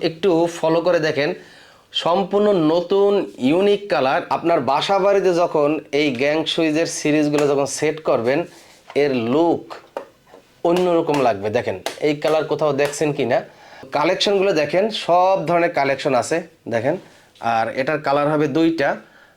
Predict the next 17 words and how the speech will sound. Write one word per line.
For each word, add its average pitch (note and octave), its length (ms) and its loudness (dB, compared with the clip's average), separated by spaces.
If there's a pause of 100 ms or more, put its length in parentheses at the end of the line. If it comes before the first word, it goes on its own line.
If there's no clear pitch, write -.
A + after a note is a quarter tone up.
(120)
এনার্জি C3 420 -2
টাচ, C#3 520 -4
আর A2+ 180 -2
এখানে B2 220 -2
শর্টকাটে B2 440 -4
লেখা A#2+ 260 -2
আছে B2 280 -4
ই C#3 100 0
টাচ। G2 240 -4 (440)
তো D#3+ 80 0
আপনার G#3 400 0
গ্যাং F3 360 0
সুইচ A3 220 0
সম্পর্কে G3+ 420 0
আমাকে F#3 260 0
একটু F#3+ 160 0
বলবেন, E3 380 2